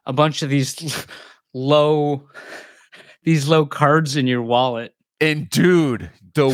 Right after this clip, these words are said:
Speaker 2: worst
Speaker 1: <laughs>
Speaker 2: part of it,
Speaker 1: Go
Speaker 2: you,
Speaker 1: ahead.
Speaker 2: you know exactly what I'm talking about already, right?
Speaker 1: Go ahead.
Speaker 2: They all list s-, in one, uh, one and one and one, one and one. So it's like you have these cards. They don't just go into one folder.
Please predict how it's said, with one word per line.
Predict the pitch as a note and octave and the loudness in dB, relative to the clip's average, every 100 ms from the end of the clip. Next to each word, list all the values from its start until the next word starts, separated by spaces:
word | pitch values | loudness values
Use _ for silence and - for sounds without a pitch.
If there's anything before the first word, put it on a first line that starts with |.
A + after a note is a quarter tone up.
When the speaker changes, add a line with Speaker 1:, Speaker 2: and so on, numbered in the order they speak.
| A#2+ | 0
Speaker 2:
worst | C#3 D3 D#3+ - - | 0 0 -2 -8 -12
Speaker 1:
<laughs> | - | -4
Speaker 2:
part | C#3 D3 D#3 | 2 2 2
of | C#3 G#2+ | -2 -4
it, | F2+ D2 - _ _ _ G#3+ - - | -8 -10 -20 _ _ _ -14 -14 -14
Speaker 1:
Go | F#3 | -12
Speaker 2:
you, | - C#3+ | -8 -8
Speaker 1:
ahead. | E3+ _ - | -8 _ -12
Speaker 2:
you | C3+ D#3 | -4 0
know | D#3 D3 | 2 2
exactly | C#3+ G#2+ C3 C3+ C#3 | 0 0 0 0 -2
what | A#2 | -4
I'm | A2 | -4
talking | A2 A#2 - G#2+ | -4 -4 -4 -10
about | F2+ F2 | -10 -8
already, | F2+ G2 E2+ D#2+ | -6 -8 -8 -12
right? | F2+ G2 - - | -10 -10 -10 -2
Speaker 1:
Go | E3+ | 0
ahead. | F3 F3 F3+ _ _ _ _ _ _ _ _ | 2 0 -4 _ _ _ _ _ _ _ _
Speaker 2:
They | D3+ D#3 | 0 0
all | D#3 E3+ F3+ D#3+ | 2 2 2 0
list | C#3+ F3 F3 - - _ | 0 0 0 -4 -16 _
s-, | - - _ _ - | -14 -14 _ _ -10
in | F3 G3 F3 | -6 -6 -6
one, | C3 D#3+ G3+ | 0 2 2
uh, | - E3 | 0 -6
one | D3 C3+ F#3 G3 | -4 0 0 0
and | F3 E3 | -6 -2
one | G3 F#3+ | -2 -2
and | F3+ | -4
one, | G3+ | -2
one | F#3+ G3+ | -2 -2
and | G3+ | -2
one. | G3 D3 _ - | -4 -6 _ -10
So | - E3+ | -2 0
it's | D#3+ F3+ | 0 0
like | D#3+ - | 0 -2
you | - D3+ | -8 -6
have | B2 C#3+ E3 D3 | -2 2 0 0
these | E3 D3+ | -8 -6
cards. | - E3 E3 D3 | -4 -2 -2 -2
They | D3+ D#3 | 0 0
don't | F3 | 0
just | - D#3+ - | -4 -10 -2
go | C#3 C#3 C#3+ | 0 0 -2
into | C3+ C3+ | -4 -6
one | A2 B2+ B2+ | -4 -6 -6
folder. | - D#3 D#3 A#2 F#2 A2 | -2 0 0 -4 -6 -10